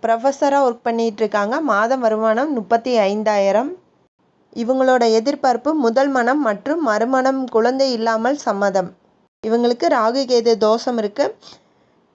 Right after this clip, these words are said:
பிறந்த தேதி இருபது பதினொன்னு ஆயிரத்தி தொள்ளாயிரத்தி எண்பத்தி நான்கு,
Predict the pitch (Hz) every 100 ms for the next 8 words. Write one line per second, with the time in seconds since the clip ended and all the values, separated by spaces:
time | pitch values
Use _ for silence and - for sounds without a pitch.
0 | - 262 277 285 302 254 233 277 294 233
1 | 240 269 254 285 294 226 220 254 233 254
2 | 311 220 220 240 226 269 233 214 214 220
3 | 220 269 202 208 220 254 240 202 202 208
4 | 226 285